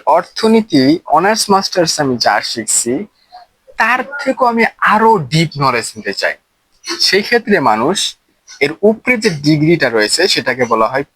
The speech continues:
পিএইচডি, Doctor of Philosophy। তখন মানুষ সেই ডিগ্রিটা নিয়ে পড়াশোনা করে একটা নির্দিষ্ট সাবজেক্টের উপরে, যে বিষয়টা আরো বেশি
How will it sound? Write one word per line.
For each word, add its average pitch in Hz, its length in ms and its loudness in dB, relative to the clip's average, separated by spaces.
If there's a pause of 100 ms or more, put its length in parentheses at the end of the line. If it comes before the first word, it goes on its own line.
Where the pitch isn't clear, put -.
পিএইচডি, - 920 -2 (540)
Doctor - 520 0
of 123 220 2 (180)
Philosophy। 160 720 0 (360)
তখন 160 280 -2
মানুষ 160 500 0
সেই 202 200 0
ডিগ্রিটা 139 580 0
নিয়ে 117 280 -2
পড়াশোনা 107 480 0
করে 113 280 0
একটা 151 160 -8
নির্দিষ্ট 127 500 -6
সাবজেক্টের - 1120 -4
উপরে, 139 360 2
যে 117 320 -4
বিষয়টা 131 600 0 (120)
আরো 165 340 0
বেশি 156 480 0